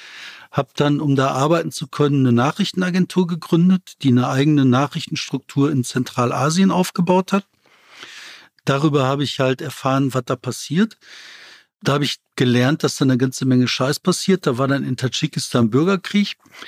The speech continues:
Und dann haben sie in Tadschikistan beim Bürgerkrieg den Flughafen zerschossen in Duschanbe. Und ich saß da im Winter, der Schnee kommt rein,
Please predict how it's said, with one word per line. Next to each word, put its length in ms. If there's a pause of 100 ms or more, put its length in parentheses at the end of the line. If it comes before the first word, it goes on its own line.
(840)
Und 160
dann 120
haben 180
sie 280
in 180
Tadschikistan 800
beim 160
Bürgerkrieg 500
den 120
Flughafen 580
zerschossen 680
in 360
Duschanbe. 640
Und 160
ich 120
saß 360
da 100
im 220
Winter, 420
der 120
Schnee 320
kommt 380
rein, 360